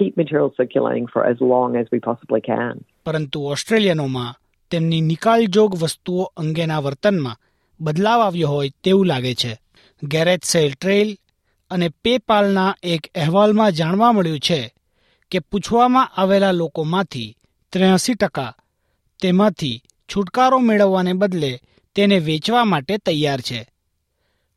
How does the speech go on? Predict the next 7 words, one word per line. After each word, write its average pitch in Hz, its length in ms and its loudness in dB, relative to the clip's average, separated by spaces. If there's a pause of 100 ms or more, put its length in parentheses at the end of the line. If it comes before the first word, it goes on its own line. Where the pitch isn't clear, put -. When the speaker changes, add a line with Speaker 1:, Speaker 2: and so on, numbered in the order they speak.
(180)
Speaker 2:
ફ્રીલાન્સ 254 500 2
પત્રકાર 190 540 -2
મેલિસા 196 500 0
મેથેસન 151 600 -4 (720)
આ 226 160 2
સપ્તાહના 185 560 0
અંતે 165 640 -4